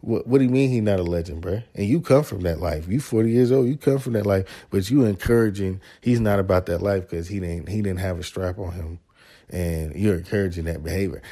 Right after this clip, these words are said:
instead of saying, "Oh, well, <clears throat> you know, why we,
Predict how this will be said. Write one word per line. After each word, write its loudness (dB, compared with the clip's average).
instead -4
of 0
saying, 0
"Oh, -6
well, -6
<clears throat> -4
you -2
know, -4
why 4
we, -2